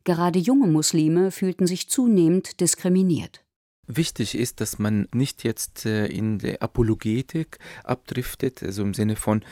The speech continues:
Speaker 2: äh, wir wollen uns nur verteidigen, aber auch nicht in eine Opferrolle, so wir werden immer General verdächtigt und so weiter, sondern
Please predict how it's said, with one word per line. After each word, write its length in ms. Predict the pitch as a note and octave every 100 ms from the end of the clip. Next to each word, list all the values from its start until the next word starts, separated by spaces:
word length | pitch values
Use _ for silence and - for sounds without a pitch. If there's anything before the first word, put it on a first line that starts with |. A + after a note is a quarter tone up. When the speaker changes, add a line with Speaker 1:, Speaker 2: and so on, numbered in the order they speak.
| - - -
Speaker 2:
äh, 100 | F#2
wir 120 | G#2+
wollen 160 | G#2 A2
uns 240 | A2+ A2
nur 100 | A2+
verteidigen, 760 | G#2 G2+ - F#2+ A2+ D3 D3 D3 - - -
aber 140 | - -
auch 200 | A#2+ -
nicht 260 | C3 -
in 200 | - A#2 - - -
eine 200 | A#2 A2
Opferrolle, 640 | C3+ - C#3 A#2+ A#2 A#2
so 280 | A2+ A2+ A2+
wir 140 | A2 G#2+ -
werden 360 | - G#2+ - G2+
immer 180 | A2+
General 440 | G#2 G2+ G2+ A2 A2
verdächtigt 680 | - G#2 G#2 - A2+ - - - - - -
und 160 | B2
so 120 | -
weiter, 320 | G#2+ A2 - G#2
sondern 360 | G#2+ A2 A2+